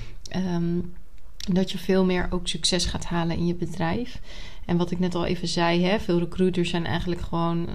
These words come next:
nou ja, oké, we gaan interim recruiten, want, eh, A, we verdienen er geld mee, B, we hebben meer vrijheid, C, nou ja, zo zijn er nog meer, eh, redenen. Maar, ehm,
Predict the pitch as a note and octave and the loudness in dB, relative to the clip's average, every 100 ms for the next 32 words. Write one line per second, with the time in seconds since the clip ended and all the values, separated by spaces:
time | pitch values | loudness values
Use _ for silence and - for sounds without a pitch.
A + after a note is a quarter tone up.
0 | F3+ - F#3+ F3 E3 D#3 F3 E3+ E3+ E3+ | -4 0 2 2 2 2 2 2 2 0
1 | E3+ F#3 F3 E3+ E3+ E3+ F3+ F3 F3 E3+ | 2 2 4 4 2 2 6 6 6 2
2 | E3+ E3+ F3 - - - - - E3 D#3 | 4 4 2 -2 -6 -6 -6 -2 0 2
3 | D#3 F3+ E3+ D#3+ F3+ E3+ E3 D#3+ - E3 | 6 8 6 2 4 4 4 0 0 2
4 | E3 E3 E3+ E3 E3+ E3 D#3+ D#3+ D#3+ F3 | 2 2 2 2 2 2 2 0 0 -2
5 | F3 E3+ E3+ E3+ E3+ - F3 E3 E3 F3+ | 0 0 0 0 -2 0 2 2 2 0
6 | E3+ - F3 F3 E3+ E3 G3+ B3 A#3 A3+ | 0 0 0 0 0 -2 -2 -2 0 2
7 | A3 G#3+ G#3+ G#3+ G3 F#3 G3 - - - | 2 2 2 2 0 -2 -4 -6 -8 -4
8 | F3+ E3+ F3 - F#3 F3+ | -2 0 -2 -2 -2 -2